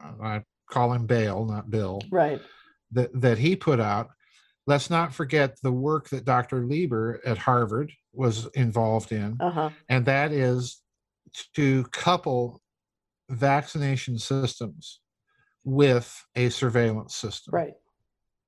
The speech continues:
Speaker 1: I mean, that's what they were focused on.
Speaker 2: Right.
Speaker 1: That's what they've taken patents out on.
Speaker 2: Right.
Speaker 1: And they're there. People can go look them up. So we're not talking, you know, uh, speculation at this point. They've,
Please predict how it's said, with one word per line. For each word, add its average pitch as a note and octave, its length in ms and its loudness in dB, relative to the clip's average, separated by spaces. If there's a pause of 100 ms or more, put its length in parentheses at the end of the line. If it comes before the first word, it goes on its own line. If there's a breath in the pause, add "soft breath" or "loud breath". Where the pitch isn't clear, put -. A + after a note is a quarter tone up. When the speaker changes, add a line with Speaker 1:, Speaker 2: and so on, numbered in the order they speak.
(400)
Speaker 1:
I C3+ 100 4
mean, B2+ 220 2
that's C#3+ 360 2
what D3 160 0
they C#3 160 0
were A#2+ 160 -2
focused C3+ 580 -2
on. A2 60 -4
Speaker 2:
Right. - 220 -2
Speaker 1:
That's C3 260 0
what C#3+ 140 -2
they've B2+ 220 0
taken C3+ 380 0
patents C3+ 640 -4
out D3+ 320 0 (140)
on. G#2+ 260 -6 (140)
Speaker 2:
Right. D#3+ 220 -2 (300 soft breath)
Speaker 1:
And B2+ 160 4
they're B2+ 160 4
there. C3 340 2
People C#3 360 -2
can B2+ 180 -6
go B2 140 2
look A#2+ 300 0
them B2+ 160 -2
up. C3 340 -2
So - 180 -2
we're A#2+ 180 2
not C#3 340 0
talking, C3 600 -2
you C3 140 -2
know, A2 300 -2 (920 soft breath)
uh, A#2+ 240 2
speculation C3 800 0
at G2+ 100 -6
this G#2+ 180 -10
point. G2+ 300 -8
They've, A#2 260 0